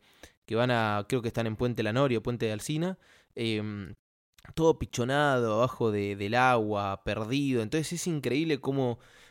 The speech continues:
cómo se invierten los roles y cómo, eh, que creo que en parte desde la psicología te muestra qué era lo que necesitaba Luis Luque, o sea, no sentirse el único, no sentirse el único cornudo y estar en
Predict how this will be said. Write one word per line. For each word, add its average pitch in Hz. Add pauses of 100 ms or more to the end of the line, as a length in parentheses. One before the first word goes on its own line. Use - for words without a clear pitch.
(140)
cómo 131
se -
invierten 131
los 117
roles 147 (840)
y 117
cómo, 170 (540)
eh, 101
que 107
creo 151
que 120
en 110
parte 131
desde 101
la 95
psicología 113
te -
muestra 147 (680)
qué 185
era 196
lo 143
que 117
necesitaba 110
Luis 127
Luque, 139
o 104
sea, 110
no 127
sentirse 143
el 131
único, 101
no 104
sentirse 117
el 110
único 113
cornudo 165
y 127
estar 147
en 139